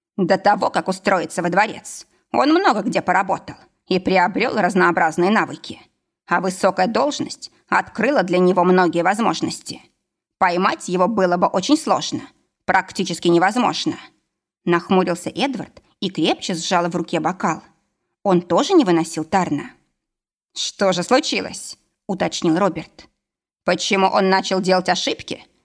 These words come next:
Всё просто. Он влюбился. Однажды днём девушка спасла ему жизнь. Такого никогда не бывало.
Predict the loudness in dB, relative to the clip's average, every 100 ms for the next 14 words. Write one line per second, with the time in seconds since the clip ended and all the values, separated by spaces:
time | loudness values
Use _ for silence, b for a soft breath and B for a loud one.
0 | _ -6 -2 0 0 -2 -8 -16 -18 _
1 | 0 2 2 0 0 0 -4 -10 -14 -20
2 | _ _ _ _ 0 2 4 2 2 0
3 | 2 2 4 2 0 -4 -8 -4 -4 0
4 | 0 2 0 0 -4 -10 -18 _ _ _
5 | _ -2 0 2 2 2 2 2 2 2
6 | 2 2 2 -2